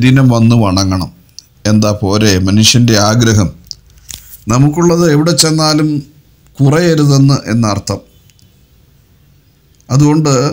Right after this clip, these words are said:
നമ്മുടെ ഈ പ്രവാചകനായ യോനയെക്കുറിച്ചുള്ളതായ ചില ചിന്തകളാണ് ഇന്ന് നാം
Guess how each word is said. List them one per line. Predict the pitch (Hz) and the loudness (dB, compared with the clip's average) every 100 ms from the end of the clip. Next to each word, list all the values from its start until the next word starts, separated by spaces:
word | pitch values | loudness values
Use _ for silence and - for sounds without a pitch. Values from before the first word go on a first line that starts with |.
| - _ _ _ _ - | -8 _ _ _ _ -4
നമ്മുടെ | 147 147 151 170 165 131 - - 135 147 | 0 2 0 0 0 -2 -6 -6 0 2
ഈ | 139 131 - - _ _ _ _ _ _ _ _ - | 2 0 -4 -10 _ _ _ _ _ _ _ _ -6
പ്രവാചകനായ | 127 139 156 160 151 147 139 135 | -2 0 0 0 2 2 2 2
യോനയെക്കുറിച്ചുള്ളതായ | 127 139 147 147 143 139 139 131 127 127 101 - _ _ _ - - | 4 4 2 2 0 0 0 0 0 0 -2 -8 _ _ _ -8 0
ചില | 143 139 139 | 2 2 2
ചിന്തകളാണ് | 143 139 147 147 127 123 110 - - _ _ _ _ _ | 2 2 2 0 0 -2 -2 -6 -14 _ _ _ _ _
ഇന്ന് | 110 127 120 | -2 0 0
നാം | 117 | 0